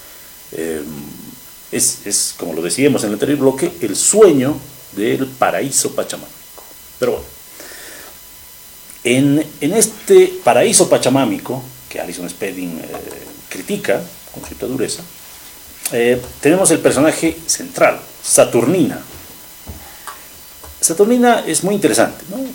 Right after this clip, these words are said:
Es al mismo tiempo anarquista, rebelde, libre de toda convención social. Eh, cosa nada fácil, me imagino, en una sociedad tan, eh, eh, tradicional y premoderna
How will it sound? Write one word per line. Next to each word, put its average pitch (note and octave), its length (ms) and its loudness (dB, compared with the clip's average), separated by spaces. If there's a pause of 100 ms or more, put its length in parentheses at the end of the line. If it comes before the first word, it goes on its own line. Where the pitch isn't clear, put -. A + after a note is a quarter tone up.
Es C3+ 160 -2
al C3 60 -2
mismo C#3 220 2
tiempo C#3 420 4
anarquista, D#3+ 760 2 (180)
rebelde, C#3 680 2 (400)
libre F3+ 480 2
de C#3 120 0
toda D3+ 320 0
convención G2+ 520 -2
social. - 380 0 (880)
Eh, E2+ 300 -10 (240)
cosa C3 260 2
nada D3 180 8
fácil, D3 280 4
me B2 100 2
imagino, B2 420 0
en A2 80 -4
una A#2 160 -2
sociedad G#2 500 -2 (500)
tan, A2 340 0
eh, F#2+ 260 -4 (720)
eh, - 280 -12
tradicional B2 920 6
y - 60 -12 (100)
premoderna A2 760 4